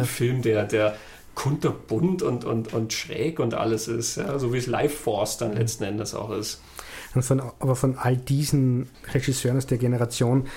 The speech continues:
Speaker 2: ist ja auch Hooper der, der da am ehesten irgendwie leid tut, weil ja Carpenter trotz alledem, dass er halt ein gewisses Level nicht hat halten können, ja,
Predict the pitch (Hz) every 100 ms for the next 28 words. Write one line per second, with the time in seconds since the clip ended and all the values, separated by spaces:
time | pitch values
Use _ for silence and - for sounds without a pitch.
0 | - - 175 151 147 131 165 165 143 131
1 | 127 120 131 135 131 - - - 123 127
2 | 131 131 139 139 127 123 131 - - -
3 | 113 113 - - 139 135 131 - - -
4 | - - 127 131 131 131 - - 123 170
5 | 180 165 160 151 - - 135 135 - -
6 | 123 123 117 120 143 127 117 117 117 -
7 | - 127 127 127 123 117 113 120 - 113
8 | 135 151 - 135 143 143 - 127 131